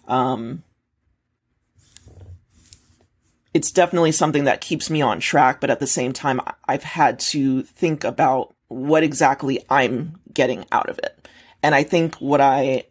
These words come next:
at the end of the day, have realized is the changes that I make in my own life in terms of making sure that I have as little of a footprint on the planet as possible is probably far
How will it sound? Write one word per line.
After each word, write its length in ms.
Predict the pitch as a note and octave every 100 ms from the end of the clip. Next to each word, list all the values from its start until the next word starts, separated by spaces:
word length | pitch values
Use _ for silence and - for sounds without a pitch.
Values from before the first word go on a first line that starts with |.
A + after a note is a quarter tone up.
| D#3
at 140 | D#3
the 120 | D3
end 140 | D3 D3
of 80 | C3+
the 80 |
day, 180 | C3 C3
have 180 | F3 C#3
realized 800 | C3+ D3 C#3 C3+ B2+ C3 B2+ - -
is 560 | C3+ B2 B2+ - - - _ _ _ _ _ _ _ -
the 80 | D#3+
changes 380 | G3+ F#3+ G3
that 100 | E3+
I 60 | D#3
make 200 | D#3 D3
in 80 | C#3+
my 160 | C3 -
own 160 | D3+ C#3
life 500 | B2 B2+ E3 - - _ _
in 160 | D#3+ D#3
terms 400 | - D#3 C#3+ C3+
of 240 | B2+ C3
making 320 | C#3 C#3+ C3+ C3
sure 200 | - C#3
that 140 | A#2+
I 400 | B2+ C3 C3+ C3 -
have 640 | D#3 C3+ A#2 A#2+ A#2+ -
as 220 | C3+ B2+ C#3
little 640 | D3 D3 C#3+ C#3 C3+ - _ _ _ _ _
of 140 | D3
a 60 | C#3
footprint 440 | - D#3 - D3+
on 140 | C3+ B2+
the 60 |
planet 360 | A2+ D3 B2+ A2+
as 140 | -
possible 680 | - - C#3+ - A2+ - D3+ - _ _ _ _ _ _ _ - - - -
is 160 | D#3+ D3
probably 600 | - E3+ E3 C3+ D3+ C#3
far 840 | - - F3 D#3+ D#3 D3 C#3+ F3